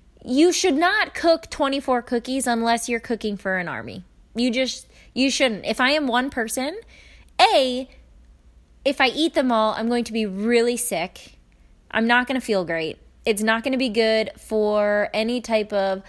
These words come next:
heart disease, diabetes prevention, like, any of that. It's not gonna be great if I eat all of them. Bec-,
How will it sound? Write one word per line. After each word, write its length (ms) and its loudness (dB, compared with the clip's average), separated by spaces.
heart 260 2
disease, 440 -2
diabetes 520 -2
prevention, 680 -4
like, 160 -8
any 220 2
of 80 -2
that. 200 -2
It's 140 -12
not 220 0
gonna 120 -2
be 120 0
great 260 0
if 100 2
I 120 4
eat 180 2
all 140 2
of 40 -6
them. 320 -10
Bec-, 480 -2